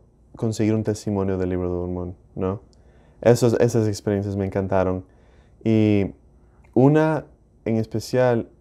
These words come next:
um, una hermana, ah, dimos, eh, acabamos de conocer a una familia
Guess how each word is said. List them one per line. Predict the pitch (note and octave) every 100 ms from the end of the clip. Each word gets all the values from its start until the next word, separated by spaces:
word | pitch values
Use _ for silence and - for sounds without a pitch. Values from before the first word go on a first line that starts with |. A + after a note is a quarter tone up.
| -
um, | G#2+ G#2 G2+ F#2+ F#2+ - _ _ _ - _ - _ _ - _ _ - _ -
una | A2+ A#2 A2
hermana, | G#2+ A2 A2 G2+ F#2+ F#2 - _ _ _ _ _ G#2 -
ah, | - G#2 G2 F#2 - - G#2+ - -
dimos, | A2+ A2+ C3 C#3
eh, | C#3 D#2 D2+ -
acabamos | F#2 A2 A#2+ A2+ B2 C3+
de | B2
conocer | A2+ G#2 G#2+ G#2+
a |
una | G#2 F#2+
familia | G2 F#2+ F#2+ F#2 F#2+